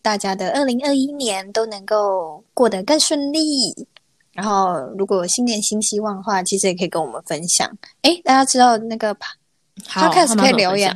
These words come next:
Speaker 2: 他们要怎么分享？啊，留在哪？Spotify 可以吗？
Speaker 1: 嗯，应该都可以吧。天哪，我声音好不好意思。<laughs> 我今天声音有点不 OK，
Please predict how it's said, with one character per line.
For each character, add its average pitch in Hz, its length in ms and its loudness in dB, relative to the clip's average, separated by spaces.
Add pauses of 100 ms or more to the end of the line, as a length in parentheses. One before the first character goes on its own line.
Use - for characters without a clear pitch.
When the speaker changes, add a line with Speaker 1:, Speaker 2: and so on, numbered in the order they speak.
Speaker 2:
他 - 0 -
们 185 40 -6
要 190 100 -8
怎 208 100 -14
么 - 60 -20 (240)
分 - 100 -20 (340)
享？ 269 120 -8
啊， - 100 -20
留 240 120 6
在 294 80 4
哪？ 180 420 0 (760)
Spotify 285 480 6
可 180 120 -4
以 - 0 -
吗？ - 20 0
Speaker 1:
嗯， - 20 0
应 - 60 2
该 285 80 4
都 294 100 8
可 277 160 2
以 214 60 -2
吧。 - 240 -2 (300)
天 359 160 8
哪， 226 160 6
我 226 100 0
声 254 160 2
音 349 120 -4
好 190 120 -6 (540)
不 208 40 -2
好 175 120 -4
意 185 100 -6
思。 - 160 -8 (220)
<laughs> - 1400 -2
我 220 100 -8
今 226 80 -6
天 277 80 -2
声 240 180 -4
音 226 160 -10
有 180 120 -10
点 185 200 -10
不 196 140 -6
OK， 175 400 -8